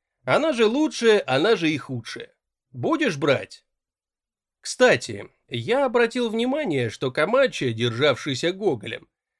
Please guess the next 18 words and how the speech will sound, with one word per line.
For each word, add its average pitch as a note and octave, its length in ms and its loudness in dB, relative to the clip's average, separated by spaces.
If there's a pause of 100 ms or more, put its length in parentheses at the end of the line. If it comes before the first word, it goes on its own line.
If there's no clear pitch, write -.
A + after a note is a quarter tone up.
с - 80 -20
коллегами C4 540 0
неизменно A#3 640 0
здоровается F3 640 0
за D#3 260 0
руку. - 360 -14 (380)
А B2 140 -2
вот F3 260 -4
Тосанина C4 580 0
игнорирует A3 920 0
с - 40 -14
подчеркнутой B2+ 800 -2
показательностью. C3 1000 -4 (640)
Будто D4 400 -6
такового B3 580 2
и B3 100 -2
нет B2+ 240 -2
вовсе. B2+ 500 -4